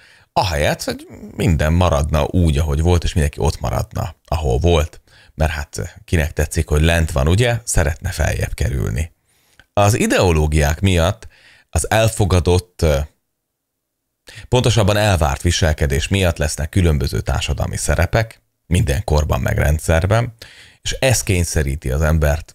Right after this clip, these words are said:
erre a társadalmi játékra, aminek a vége a legsúlyosabb esetekben a kritikai gondolkodás hiánya. Ha az egyén elhiszi, hogy a világ legjobb rendszere az, amelyben él, nem szeretnék újjal mutogatni,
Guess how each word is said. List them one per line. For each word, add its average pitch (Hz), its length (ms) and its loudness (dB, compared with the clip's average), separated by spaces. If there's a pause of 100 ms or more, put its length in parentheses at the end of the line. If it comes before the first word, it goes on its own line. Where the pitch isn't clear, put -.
(480)
erre 76 240 -2
a 69 60 -2
társadalmi 64 600 -4
játékra, 78 720 -2 (320)
aminek 123 400 0
a 73 80 0
vége 80 340 2
a 69 40 2
legsúlyosabb 71 760 -2
esetekben 73 480 0
a 62 80 -2
kritikai 65 500 -2
gondolkodás - 680 -6
hiánya. - 680 -4 (1120)
Ha 98 100 0
az 104 180 2
egyén 240 240 0
elhiszi, 92 600 2
hogy 95 160 4
a 85 60 4
világ 107 300 4
legjobb 90 340 2
rendszere - 540 -2
az, - 440 -4 (760)
amelyben 85 380 2
él, 80 480 0 (920)
nem 82 140 0
szeretnék 73 500 -2
újjal 73 260 2
mutogatni, 78 640 0